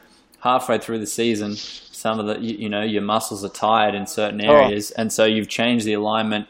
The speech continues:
Speaker 1: or the ability to, for that platform angle to be where it was in December,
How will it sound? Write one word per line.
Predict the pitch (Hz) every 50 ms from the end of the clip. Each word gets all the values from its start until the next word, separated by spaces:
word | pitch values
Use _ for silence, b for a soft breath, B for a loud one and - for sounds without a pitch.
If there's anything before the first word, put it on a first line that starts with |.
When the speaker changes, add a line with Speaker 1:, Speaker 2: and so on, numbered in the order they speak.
| _ _ -
Speaker 1:
or | 110 104
the | 101
ability | 101 92 98 110 110 110 104 101 98
to, | - - 107 104 -
for | - - 113
that | 104 107 101 -
platform | - - 113 95 - - - 104 101
angle | 101 101 104 104 101 104 95
to | - - 104
be | 98 95 107 107 104 101 101 101 98 101 95
where | - 110 104 104 101
it | 95 -
was | 104 107 104 107 104 101 - - - - -
in | - 110 104
December, | 95 104 - - - 113 117 110 104 104 104 123 -